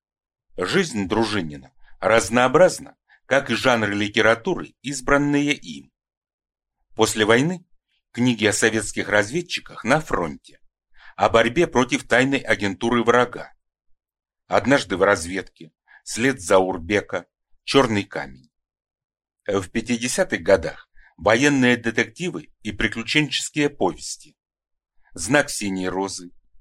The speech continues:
"Третий", "Скрепка", "Янтарная комната", "Корвет Бриль". Позже очерки и рассказы о путешествиях почти по всем странам мира.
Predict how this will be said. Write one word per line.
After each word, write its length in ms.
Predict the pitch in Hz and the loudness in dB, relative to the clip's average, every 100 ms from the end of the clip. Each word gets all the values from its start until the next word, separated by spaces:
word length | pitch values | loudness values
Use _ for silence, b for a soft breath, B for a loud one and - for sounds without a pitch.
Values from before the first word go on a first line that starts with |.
| - | -4
"Третий", 640 | 117 113 104 - 104 _ _ _ _ | 0 0 -2 -6 -14 _ _ _ _
"Скрепка", 800 | - - 113 107 104 - 107 107 _ _ - | -10 -2 0 0 -2 -10 -12 -14 _ _ -4
"Янтарная 600 | 107 113 139 135 110 92 | -2 2 2 2 2 2
комната", 640 | - 104 101 98 - - _ _ - | 0 -2 -2 -8 -14 -20 _ _ -4
"Корвет 440 | 110 110 123 131 | 0 0 0 -4
Бриль". 440 | 113 101 82 - _ _ _ _ _ _ _ _ _ - | 0 -2 -2 -12 _ _ _ _ _ _ _ _ _ 0
Позже 500 | 160 156 - - _ _ _ _ - | 2 2 -4 -12 _ _ _ _ -4
очерки 480 | 110 127 120 110 113 | 0 0 0 0 2
и 40 | |
рассказы 600 | 110 113 110 - 156 - - | 4 4 2 0 0 -2 -6
о 160 | 95 | -2
путешествиях 840 | 101 113 - - 165 - 95 90 - | -2 -2 -2 0 -2 -4 -2 -4 2
почти 360 | 113 - - | 0 0 -8
по 160 | 160 95 | 2 2
всем 280 | - 135 131 | 2 -2 -2
странам 480 | - 107 113 101 80 | 0 0 0 -2 -4
мира. 380 | 80 - - | -8 -12 -16